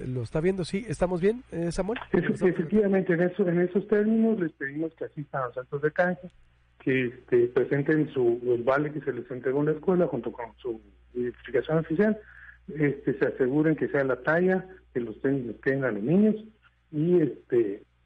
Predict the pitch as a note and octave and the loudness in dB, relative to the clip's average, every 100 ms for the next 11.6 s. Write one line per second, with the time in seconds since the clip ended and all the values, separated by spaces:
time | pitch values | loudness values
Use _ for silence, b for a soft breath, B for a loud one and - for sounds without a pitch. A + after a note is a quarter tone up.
0 | _ G3+ A3+ - D#3 - A#2+ - C3+ C#3 | _ 0 0 0 -4 -2 -4 -4 -2 0
1 | C3+ A#2+ A2+ A2+ A2+ A#2+ A#2+ A#2 - C3+ | 2 0 -2 -6 -4 0 0 0 -2 -2
2 | B2+ B2+ - C#3 C3 B2+ A#2+ A#2+ A#2+ C#3 | -2 -6 0 0 0 -2 -4 -4 -4 -4
3 | D#3+ E3+ E3 F#3+ G3+ F3+ E3+ E3 F3 D#3+ | -8 -8 -8 -6 -6 -8 -8 -6 -6 -6
4 | G3 A3 - G#3+ - F3+ F3 F3+ F3+ E3 | -6 -6 -6 -8 -6 -6 -4 -6 -8 -8
5 | F3+ D#3+ E3+ E3+ - - C#3 D#3 D3 C#3+ | -10 -8 -6 -6 -8 -12 -8 -8 -8 -4
6 | E3 D#3 D3 F3 F3 E3 D#3 E3+ E3 - | -4 -2 -4 -4 -4 -4 -6 -6 -6 -4
7 | - C#3+ F3+ - D#3 D3 C#3+ D#3+ F3 F#3 | -6 -4 -4 -2 -2 0 0 0 -2 -6
8 | - C3+ C3+ C3 C#3+ C#3 B2+ A#2 D#3 F3 | -4 -4 -4 -6 -8 -8 -6 -4 -4 -4
9 | D3 C#3 E3 D3+ C3 C#3 E3+ F#3+ E3 - | -2 -2 -2 -4 -4 -4 -2 -2 -4 -8
10 | D#3+ D#3 C#3 C#3 - E3 E3+ D3 C3+ D3 | -8 -6 -6 -6 -4 -4 -2 -4 -2 0
11 | F3 F#3+ E3 E3 E3+ D#3 | 2 2 2 2 2 0